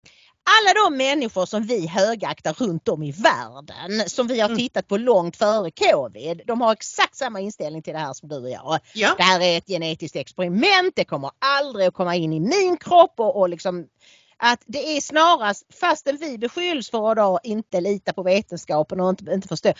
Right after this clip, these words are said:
Speaker 1: så är det precis tvärtom. Det är vi som är välinformerade, vi har satt oss in i riskerna och det är därför vi säger nej, medan de som har tagit det, även det, och det finns många intelligenta människor som ni ska höra doktor Solenko säga snart, som tar det, men de har drabbats av någonting annat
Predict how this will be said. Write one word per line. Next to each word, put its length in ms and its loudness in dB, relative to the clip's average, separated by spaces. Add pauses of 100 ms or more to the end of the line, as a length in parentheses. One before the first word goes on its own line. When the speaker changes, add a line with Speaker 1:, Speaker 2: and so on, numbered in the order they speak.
(120)
Speaker 1:
så 120 4
är 60 8
det 60 0
precis 200 -2
tvärtom. 640 2
Det 80 -4
är 140 -2
vi 300 4
som 160 -2
är 100 2
välinformerade, 720 2
vi 60 -2
har 100 2
satt 200 -4
oss 180 -6
in 360 -2
i 200 4
riskerna 460 -2
och 140 0
det 60 0
är 80 2
därför 300 2
vi 120 -6
säger 340 0
nej, 300 6 (260)
medan 260 6
de 180 4
som 120 -8
har 80 2
tagit 460 2
det, 240 4 (280)
även 160 -2
det, 140 -2 (200)
och 100 -2
det 60 -4
finns 160 -12
många 180 -8
intelligenta 460 -6
människor 320 -4
som 160 -10
ni 100 -8
ska 140 -8
höra 280 2
doktor 240 -2
Solenko 360 -4
säga 260 2
snart, 180 -2 (140)
som 180 -2
tar 260 4
det, 140 0 (500)
men 340 4
de 100 0
har 80 0
drabbats 400 2
av 60 -4
någonting 280 -2
annat 500 0